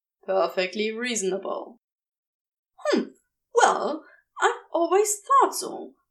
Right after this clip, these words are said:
but apparently some people disagree." Ezra fidgeted a little, the hand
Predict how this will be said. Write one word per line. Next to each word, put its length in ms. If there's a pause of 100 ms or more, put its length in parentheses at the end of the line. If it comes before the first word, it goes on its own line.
but 440
apparently 960
some 540
people 380 (220)
disagree." 840 (880)
Ezra 720
fidgeted 460
a 100
little, 500 (280)
the 120
hand 300